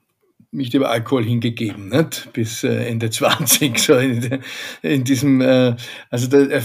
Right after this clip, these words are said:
nichts gegen Feiern und ich finde, das ist, man darf auch einmal sich dem Rausch hingeben, äh, das nicht zu können, ist auch schon wieder fragwürdig. Aber ich finde,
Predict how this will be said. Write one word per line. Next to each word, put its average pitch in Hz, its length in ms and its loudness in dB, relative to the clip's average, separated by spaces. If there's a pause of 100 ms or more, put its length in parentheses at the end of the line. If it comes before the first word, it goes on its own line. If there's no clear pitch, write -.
nichts 156 300 0
gegen 151 200 6
Feiern 143 560 4
und 123 200 2
ich 113 160 -6
finde, 120 340 -4
das 117 180 -6
ist, 117 120 -4
man 117 140 0
darf 113 260 -4
auch 120 140 -2
einmal 117 260 0
sich 117 220 -8
dem 120 120 -2
Rausch 113 320 -2
hingeben, 117 540 -2
äh, 110 280 -6
das 113 240 -8
nicht 127 300 -10
zu - 200 -8
können, 117 520 -2 (540)
ist - 360 -12
auch 120 200 -4
schon 135 160 0
wieder 135 180 2
fragwürdig. 127 680 -2 (920)
Aber - 240 -12
ich - 160 -14
finde, 170 580 -4